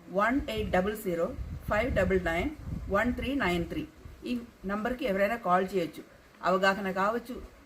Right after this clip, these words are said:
ఎలా వెళ్ళాలని తెలుసుకోవచ్చు, సర్టిఫికెట్ గురించి కావచ్చు,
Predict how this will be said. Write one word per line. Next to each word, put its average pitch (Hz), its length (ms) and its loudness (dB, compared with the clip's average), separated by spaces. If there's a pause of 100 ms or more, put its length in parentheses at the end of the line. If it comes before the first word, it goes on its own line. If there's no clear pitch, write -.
(120)
ఎలా 190 180 2
వెళ్ళాలని 190 420 4
తెలుసుకోవచ్చు, 190 640 -4 (440)
సర్టిఫికెట్ 214 480 -4
గురించి 196 240 -4
కావచ్చు, 202 640 0